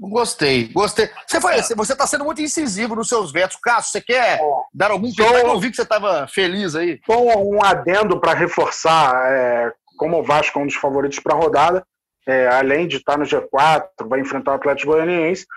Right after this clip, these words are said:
Speaker 3: o Vasco em quatro jogos como mandante tomou apenas um gol,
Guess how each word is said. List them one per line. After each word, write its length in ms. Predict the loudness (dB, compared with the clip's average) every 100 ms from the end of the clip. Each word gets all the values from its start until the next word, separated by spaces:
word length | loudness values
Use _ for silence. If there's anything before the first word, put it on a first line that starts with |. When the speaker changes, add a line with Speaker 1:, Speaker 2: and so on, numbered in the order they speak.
| -20 _
Speaker 3:
o 80 | -2
Vasco 340 | 2 2 0
em 80 | -4 0
quatro 400 | 2 2 2 2
jogos 400 | 4 2 2 -4 -8 _
como 240 | 0 2 2
mandante 760 | 0 0 0 0 0 -2 -4 -4
tomou 240 | -2 0
apenas 440 | 0 0 0 0 0
um 160 | 0
gol, 260 | 2 0